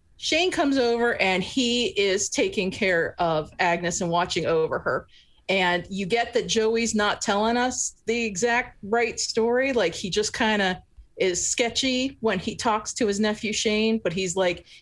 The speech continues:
"You gotta go over and watch over my little Agnes. She's my friend. I really like her. She needs to not have anything bad happen to her."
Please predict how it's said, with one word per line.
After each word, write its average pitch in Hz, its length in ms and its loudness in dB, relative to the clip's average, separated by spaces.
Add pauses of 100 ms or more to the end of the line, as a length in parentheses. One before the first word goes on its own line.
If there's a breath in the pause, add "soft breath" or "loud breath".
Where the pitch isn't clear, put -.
"You 208 100 0
gotta 277 240 2
go 277 320 2
over 262 240 0
and 202 180 0
watch 226 280 0
over 262 260 2
my 233 140 2
little 233 280 2
Agnes. 220 600 2
She's 196 300 -4
my 190 120 0
friend. 214 420 0
I 160 40 2
really 190 320 2
like 196 300 2
her. 190 280 2
She 175 480 -6
needs 180 300 -4
to 196 120 0
not 185 240 2
have 175 180 0
anything 175 400 -2
bad 160 260 0
happen 175 340 -4
to - 160 -6
her." - 200 -8